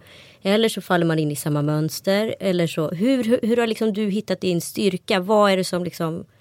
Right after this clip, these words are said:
vad är det som skiljer dig om du pratar med en annan person som har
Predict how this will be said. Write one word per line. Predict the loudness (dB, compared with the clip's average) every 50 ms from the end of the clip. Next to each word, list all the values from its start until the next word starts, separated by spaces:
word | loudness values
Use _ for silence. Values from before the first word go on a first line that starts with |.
| _ _ _ _ _ _ -6
vad | -2 0
är | 0
det | 2
som | 0 -2
skiljer | -4 -4 -2 -2 0 0 2 2 2
dig | 4 4 4 4
om | 4 2
du | 0
pratar | -4 -6 -6 -4 -2
med | -2 -2
en | 0
annan | 0 2 2 2 0 -2
person | -4 -6 -6 -6 -6 -6
som | -6 -6 -6
har | -4 -6 -6 -8 -10 -12 -14